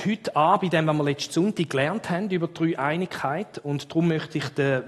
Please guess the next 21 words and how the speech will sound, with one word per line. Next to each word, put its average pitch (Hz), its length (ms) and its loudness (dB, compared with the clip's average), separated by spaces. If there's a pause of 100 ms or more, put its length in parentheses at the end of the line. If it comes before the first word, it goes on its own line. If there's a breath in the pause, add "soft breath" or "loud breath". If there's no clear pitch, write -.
wichtigen 170 560 -6
Punkt, - 380 0
der 143 80 -2
für 135 200 -2
die, 120 200 -4 (260)
die 135 120 0
heutige 226 260 0
Predigt 175 360 -2
wichtig 147 380 -6
ist, 135 220 -4 (260 loud breath)
von 139 160 -2
letztem 135 240 -2
Sonntag 151 380 -2
nochmal 131 240 0
wiederholen. 151 520 2 (480 loud breath)
Anhand 156 460 4
von 151 140 -4
dieser 139 220 6
Bibelstelle, 185 680 4 (600 loud breath)
wo 151 100 2
wir 143 180 4